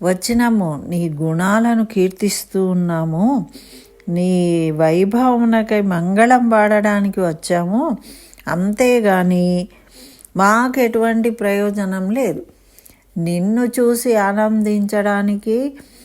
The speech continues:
నీ గుణాలను తెలుసుకున్న వాళ్ళమై నీ దగ్గరికి రావాలని వచ్చాం. అంతేగాని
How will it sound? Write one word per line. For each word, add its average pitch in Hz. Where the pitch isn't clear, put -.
నీ 190
గుణాలను 196
తెలుసుకున్న 196
వాళ్ళమై 185
నీ 233
దగ్గరికి 185
రావాలని 175
వచ్చాం. 254
అంతేగాని 190